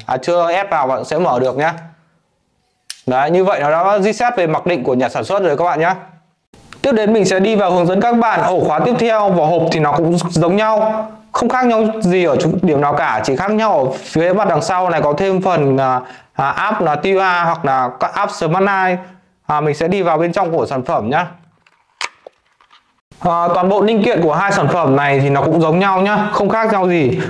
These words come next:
Cũng có chân dây sạc micro U S B năm vôn này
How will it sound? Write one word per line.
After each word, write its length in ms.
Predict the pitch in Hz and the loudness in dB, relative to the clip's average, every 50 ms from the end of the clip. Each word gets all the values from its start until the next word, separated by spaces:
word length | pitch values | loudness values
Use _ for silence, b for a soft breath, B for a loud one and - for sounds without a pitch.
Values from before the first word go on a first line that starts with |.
| B | B
Cũng 140 | - 160 160 | -2 0 0
có 100 | 165 170 | 2 2
chân 240 | 165 170 190 180 180 | 0 0 2 2 2
dây 320 | - - 170 170 175 190 | 0 0 0 0 2 2
sạc 260 | 185 190 190 175 156 160 | 2 0 0 0 0 0
micro 240 | 175 175 151 180 | 0 0 2 2
U 240 | 175 175 175 190 190 | 2 2 2 2 2
S 40 | 196 | 2
B 240 | 208 208 196 190 180 | 2 2 2 2 2
năm 140 | 180 185 170 | 2 2 2
vôn 260 | 185 190 185 175 165 | 2 2 2 2 2
này 160 | 151 143 - | 0 0 -2